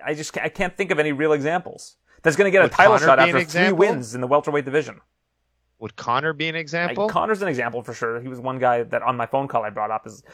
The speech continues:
Speaker 1: but Conor wasn't, was Conor, like, melting everybody in the first? I guess he was. I mean, he was
Speaker 2: He was starching,
Speaker 1: he was
Speaker 2: knocking people
Speaker 1: yeah.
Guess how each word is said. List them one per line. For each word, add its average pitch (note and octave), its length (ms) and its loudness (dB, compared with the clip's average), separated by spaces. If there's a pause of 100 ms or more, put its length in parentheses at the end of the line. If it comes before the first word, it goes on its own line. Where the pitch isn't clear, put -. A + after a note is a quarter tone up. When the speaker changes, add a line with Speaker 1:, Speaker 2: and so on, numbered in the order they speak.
(140)
Speaker 1:
but C#3+ 120 -6
Conor C4 300 2
wasn't, D3+ 380 0 (340)
was D3 160 0
Conor, A#3 360 4
like, C3+ 220 2
melting C3+ 420 0
everybody E3 340 2
in D#3 40 -4
the D3 60 -6
first? C#3+ 180 -2
I C3 120 2
guess F3+ 120 -2
he B2 100 -12
was. A#2+ 360 -2
I A2+ 60 -8
mean, A2+ 120 -14
he A#2+ 120 -10
was A#2+ 300 -10
Speaker 2:
He C3 60 -6
was C3+ 120 -4
starching, E3 540 -2
Speaker 1:
he D3 40 -8
was A#2+ 60 -4
Speaker 2:
knocking D3 320 -2
people D3+ 240 -8
Speaker 1:
yeah. A#2+ 120 2